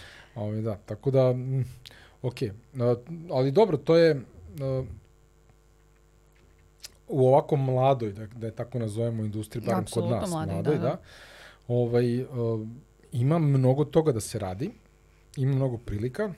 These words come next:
Speaker 1: Ljudi koji su, koji počinju neku poslovnu karijeru, koji upisuju neke
Speaker 2: Mhm.
Speaker 1: fakultete, mogu da se profilišu. Ljudi koji imaju iskustvo mogu da se prebace.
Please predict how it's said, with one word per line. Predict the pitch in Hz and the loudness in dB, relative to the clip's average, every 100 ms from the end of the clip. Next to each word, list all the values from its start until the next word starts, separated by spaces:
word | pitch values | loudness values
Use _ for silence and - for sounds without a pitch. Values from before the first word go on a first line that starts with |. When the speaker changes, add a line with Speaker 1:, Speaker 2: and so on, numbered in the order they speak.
| - _ _ _ _ _ _ _ _ _ _ _ - 127 | -16 _ _ _ _ _ _ _ _ _ _ _ -8 -2
Speaker 1:
Ljudi | 123 143 131 117 - | 2 2 2 -2 -4
koji | - 117 | 0 0
su, | - - 139 | -2 -12 -10
koji | - 120 | -2 -2
počinju | 110 139 131 165 160 160 - _ _ 185 | -2 -4 -2 -2 -2 -2 -8 _ _ -8
neku | 127 127 131 127 - - | -6 -6 -10 -12 -18 -6
poslovnu | 143 131 143 127 | -4 -2 -4 -2
karijeru, | 139 131 131 113 | 2 2 2 -2
koji | 98 | -8
upisuju | 98 - 127 156 | -8 -6 -6 -4
neke | 143 135 | -4 -4
Speaker 2:
Mhm. | 117 | -8
Speaker 1:
fakultete, | - 135 139 131 143 - - | -8 -4 -2 -2 -4 -8 -8
mogu | 113 110 110 117 | -6 -4 -4 -4
da | 104 95 - - | -4 -6 -10 -20
se | - 104 92 _ | -12 -10 -10 _
profilišu. | - 95 131 151 - 147 - - - - | -14 -6 -2 -2 -4 -8 -12 -16 -18 -2
Ljudi | 131 139 | 0 0
koji | 139 156 | 0 0
imaju | 156 | 0
iskustvo | 147 - 151 139 - 127 101 - | 0 -4 -6 -6 -2 -2 -2 -4
mogu | 113 120 120 | -2 -2 -2
da | 107 101 - _ _ - | -2 -4 -8 _ _ -16
se | - 104 98 - _ _ _ - | -10 -8 -8 -14 _ _ _ -8
prebace. | 104 113 - 190 | -6 -6 -4 -6